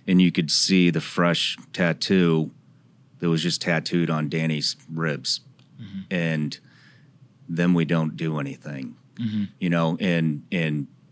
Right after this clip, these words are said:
Speaker 1: the only question you're, in your head is, "Why the fuck aren't we doing anything
Speaker 2: Yeah.
Speaker 1: yet?"
Speaker 2: Who is that guy?
Speaker 1: Yeah. And, and then you see him collecting all the other rifles and going through the helo crash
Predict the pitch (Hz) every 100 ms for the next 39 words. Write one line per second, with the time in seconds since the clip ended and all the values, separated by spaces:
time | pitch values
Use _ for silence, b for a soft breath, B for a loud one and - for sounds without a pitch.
0 | - _ _ - _ - - 98 92 87
1 | 78 90 85 - 82 73 73 76 - 87
2 | 73 67 85 82 69 - - - _ -
3 | _ - 85 82 - 82 87 - 76 69
4 | 80 80 76 71 - - 113 87 - 151
5 | 151 143 107 85 80 73 - _ 90 82
6 | 69 - _ _ - - 98 87 82 76
7 | - b b b b 90 92 92 87 85
8 | 78 _ _ - 82 - 90 82 78 -
9 | - 92 85 82 87 82 87 92 90 80
10 | 76 71 73 - 76 80 82 78 85 76
11 | 90 87 80 71 76 69 67 - -